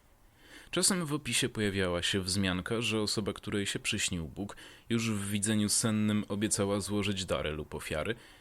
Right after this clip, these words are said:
nieraz zresztą w zamian za pomoc bóstwa.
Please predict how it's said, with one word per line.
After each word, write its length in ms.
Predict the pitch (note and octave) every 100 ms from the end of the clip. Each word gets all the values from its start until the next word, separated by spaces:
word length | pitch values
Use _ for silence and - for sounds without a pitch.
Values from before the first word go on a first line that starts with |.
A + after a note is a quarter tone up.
| - -
nieraz 320 | F#2 G2+ F#2+
zresztą 720 | F#2+ F#2 G2+ F#2+ - A2 G#2
w 140 | F#2
zamian 400 | F#2 G2 G2 G#2
za 160 | G2 A2
pomoc 380 | G#2 F#2+ F#2 F2
bóstwa. 640 | F#2 G#2 - - -